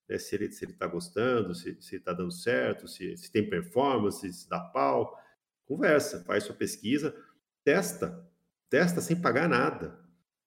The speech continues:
Baixa a D L L demo, baixa os fontes do A C B R, vê um po-, o, o mínimo ali do, do, das aulas que tem ali do, do, do curso, né?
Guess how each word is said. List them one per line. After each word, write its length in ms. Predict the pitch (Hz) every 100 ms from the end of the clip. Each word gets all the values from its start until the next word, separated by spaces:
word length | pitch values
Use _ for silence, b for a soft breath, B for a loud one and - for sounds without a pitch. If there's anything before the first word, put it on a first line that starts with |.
| _ -
Baixa 360 | 95 139 -
a 20 |
D 120 | 131 123
L 120 | 107
L 200 | 110 107
demo, 580 | 87 95 117 143 151 - B B
baixa 380 | 92 101 147 -
os 160 | 120 -
fontes 460 | - 104 120 123
do 100 | 92
A 20 | 95
C 140 | -
B 120 | 90
R, 360 | 87 107 127 139 - -
vê 180 | 92 117
um 180 | 139 -
po-, 100 | 107
o, 540 | 107 101 - 101 104
o 40 | 95
mínimo 300 | 120 170 131
ali 160 | 110
do, 220 | 98 95 92
do, 260 | 101 - _ _
das 280 | - 98 85
aulas 600 | 98 107 95 85 - _ _ _ _ _
que 120 | 98
tem 280 | 87 101 101
ali 220 | 92 101
do, 220 | 95 92
do, 180 | 87 95
do 100 | 90
curso, 520 | - 113 170 - 120
né? 200 | 135 175